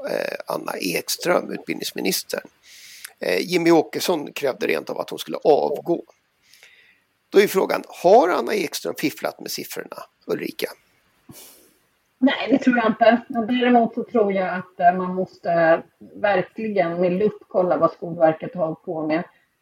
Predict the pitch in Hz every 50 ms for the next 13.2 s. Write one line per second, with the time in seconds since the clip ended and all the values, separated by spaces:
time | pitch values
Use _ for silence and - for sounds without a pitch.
0 | _ _ _ _ - 208 190 180 165 170 - - 190 180 - 190 170 - 196 180
1 | 156 - 165 - - 175 - - 170 156 170 - 180 - - 160 156 156 151 160
2 | 160 151 151 151 - 165 165 156 156 160 - - 180 175 160 160 156 151 165 160
3 | 151 - - - 208 175 170 180 196 185 - 220 202 - 254 226 - - 214 185
4 | 175 170 170 165 170 170 156 160 165 170 165 165 - - 180 180 180 175 170 175
5 | - 160 165 165 - _ - 233 220 208 208 196 185 180 180 165 - - 143 143
6 | - - - 196 170 156 147 - - 170 160 - 180 170 160 165 160 165 180 202
7 | 214 208 208 190 - 180 160 156 139 147 151 156 151 160 175 165 - - 170 180
8 | 175 190 190 165 - _ 185 185 185 - - 175 170 160 - 143 143 - - _
9 | 156 _ _ _ _ - _ _ _ _ _ - - - _ _ - _ _ _
10 | _ _ _ _ - 277 226 240 - - - - 311 - 277 254 240 226 214 214
11 | 220 240 254 277 302 - 254 247 226 247 - 247 226 - 233 214 - 214 214 202
12 | 208 - - 208 - 240 220 208 190 202 202 220 247 269 262 - - 262 226 214
13 | 214 208 208